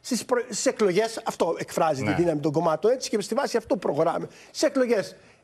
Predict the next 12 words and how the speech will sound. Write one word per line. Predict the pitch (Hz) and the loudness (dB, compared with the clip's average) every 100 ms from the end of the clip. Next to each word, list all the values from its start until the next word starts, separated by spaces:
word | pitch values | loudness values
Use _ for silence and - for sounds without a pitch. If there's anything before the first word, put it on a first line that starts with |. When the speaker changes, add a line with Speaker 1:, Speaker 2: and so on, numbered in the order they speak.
| _ - | _ -2
Speaker 1:
ο | 233 208 190 175 | 2 2 2 0
σύριζα | 254 208 190 | 0 2 0
Προοδευτική | 185 175 - 202 | 2 -2 -2 -2
Συμμαχία | 226 175 - 180 | 0 0 0 2
πήρε | 208 185 | 2 0
τρακόσιες | - 202 - 208 - | 0 -2 2 0 0
χιλιάδες | 175 175 160 | 0 0 2
περισσότερες | 170 147 165 147 | -2 0 -2 -2
ψήφους | - 156 151 | -2 -2 0
από | 190 214 | -2 -2
τον, | 220 | -2
α, | 240 | -2